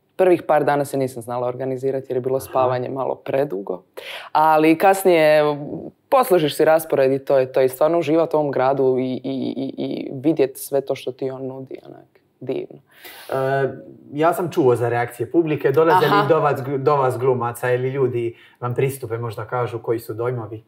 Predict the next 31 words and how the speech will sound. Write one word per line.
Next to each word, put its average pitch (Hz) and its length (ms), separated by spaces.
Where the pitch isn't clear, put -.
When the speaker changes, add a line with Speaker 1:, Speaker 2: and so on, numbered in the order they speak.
Speaker 1:
Ajme, 254 240
da, 233 360
meni 226 200
je 240 40
to 226 140
divno, 185 360
ja 156 160
to 220 180
volim. 151 460
To 208 120
me 208 100
hrani, 175 420
to 165 160
mi 180 120
daje 170 260
ono 165 160
krila 160 340
za 147 120
dalje, 143 340
čak 160 200
i 170 40
ako 156 120
sam 156 160
možda 156 180
nekoj 156 240
predstavi 151 380
nesigurna. 165 720
Speaker 2:
Mhm. 127 260
Speaker 1:
I 175 100
mislim 175 240
si, 160 360